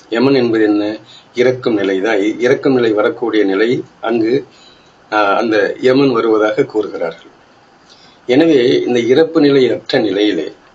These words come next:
இந்த பௌதிக உடல் இறைப்பொருள் வாழக்கூடிய உடல்.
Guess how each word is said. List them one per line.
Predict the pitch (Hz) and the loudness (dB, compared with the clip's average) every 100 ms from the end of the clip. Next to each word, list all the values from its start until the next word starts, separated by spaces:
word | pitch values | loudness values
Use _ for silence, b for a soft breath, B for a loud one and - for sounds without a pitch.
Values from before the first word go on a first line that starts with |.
| _ _ _ _ _ _ _ _ _ - | _ _ _ _ _ _ _ _ _ -4
இந்த | 123 | 0
பௌதிக | - 113 143 156 | 2 2 4 4
உடல் | 147 120 120 135 - _ _ _ _ _ _ _ _ - | 2 2 0 -2 -8 _ _ _ _ _ _ _ _ -2
இறைப்பொருள் | 120 139 139 127 131 139 104 | 2 2 2 2 2 2 0
வாழக்கூடிய | 107 117 - 98 104 | 0 -2 -2 0 0
உடல். | 85 82 | 0 -6